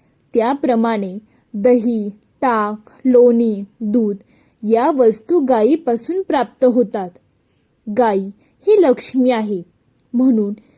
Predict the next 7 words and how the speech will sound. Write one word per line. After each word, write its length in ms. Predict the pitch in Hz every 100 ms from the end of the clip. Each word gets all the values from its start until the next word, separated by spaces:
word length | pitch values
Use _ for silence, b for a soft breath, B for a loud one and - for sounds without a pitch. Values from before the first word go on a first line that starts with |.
| b - 214
या 220 | 226 277
देखील 460 | 277 254 196 - 320
वस्तू 520 | 254 247 - 226 208 b b b
कोणालाही 720 | - 254 240 254 240 208 196 196 b _
सायंकाळी 880 | - 294 220 240 359 311 240 226 370
देऊ 360 | 285 254 247
नये. 320 | 240 226 190